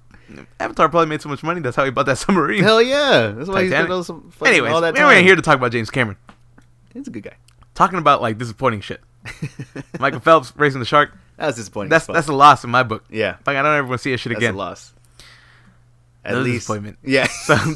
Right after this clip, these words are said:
Speaker 1: this, this, this past weekend,
Speaker 2: This, this is
Speaker 1: um,
Speaker 2: pretty, this is more funnier than me.
Speaker 1: This is fucking ridiculous.
Speaker 2: This <laughs> than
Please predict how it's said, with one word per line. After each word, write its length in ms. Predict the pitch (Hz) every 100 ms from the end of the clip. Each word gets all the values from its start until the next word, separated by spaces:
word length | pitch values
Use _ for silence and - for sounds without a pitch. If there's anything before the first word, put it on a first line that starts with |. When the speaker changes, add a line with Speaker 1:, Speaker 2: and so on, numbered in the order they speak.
| 113
Speaker 1:
this, 240 | 170 - - -
this, 200 | 139 -
this 220 | 180 -
past 260 | - 165 131
weekend, 540 | 165 202 147 120 113 - - - -
Speaker 2:
This, 100 | -
this 120 | 185 131 120 143
is 60 |
Speaker 1:
um, 60 | -
Speaker 2:
pretty, 140 | 175 147
this 240 | 147 269
is 60 | 415
more 180 | 185
funnier 440 | 127 - 151 139 120
than 100 | 110
me. 220 | 117 110
Speaker 1:
This 180 | 180 196
is 180 | 311 -
fucking 340 | 156 - 165
ridiculous. 520 | 127 123 135 123 107 208 202 -
Speaker 2:
This 160 | -
<laughs> 20 |
than 160 | - 233